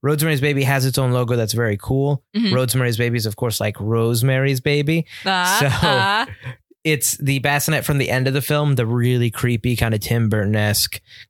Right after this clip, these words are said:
Speaker 1: gothic, um, Victorian era, uh, baby carriage. But ripped into it is a, uh, a three quarters of a jack-o'-lantern face.
Speaker 2: Mm-hmm.
Speaker 1: That's a really cool logo. It really, um, evokes the Halloween spirit.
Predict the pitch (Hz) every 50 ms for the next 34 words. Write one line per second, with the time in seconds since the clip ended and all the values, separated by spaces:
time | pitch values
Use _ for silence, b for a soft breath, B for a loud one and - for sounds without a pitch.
0 | _ _ 120 117 127 110 104 104 - - 107 95 98 - - - - _ _ _
1 | _ _ _ _ - - - - - - - - - - - - - - - -
2 | 131 120 113 113 113 - 101 107 101 101 104 110 107 101 - _ _ _ - -
3 | 113 107 101 98 - 123 120 110 113 - - 98 95 98 95 - - - B B
4 | B B B B _ _ - 127 123 - 127 131 131 113 - 131 127 123 117 120
5 | 117 117 110 113 113 107 107 113 104 101 101 101 101 98 98 95 - - 107 104
6 | _ _ - - 127 123 123 117 - - 123 120 113 113 113 107 113 - 107 107
7 | 104 101 - _ - 127 110 101 - 98 101 104 98 - 101 104 - - - -
8 | - - - - 190 196 196 B B B B B _ - 131 - 147 135 139 139
9 | 139 139 139 - - 147 135 127 120 123 123 120 123 120 117 117 120 120 - _
10 | _ _ _ - - 110 104 135 131 123 123 120 117 113 101 - - 113 110 104
11 | 107 107 104 107 104 104 98 - _ _ _ _ _ - - 127 113 120 117 -
12 | - - 110 117 117 113 113 110 107 107 107 - - - - 143 139 135 131 127
13 | 123 - _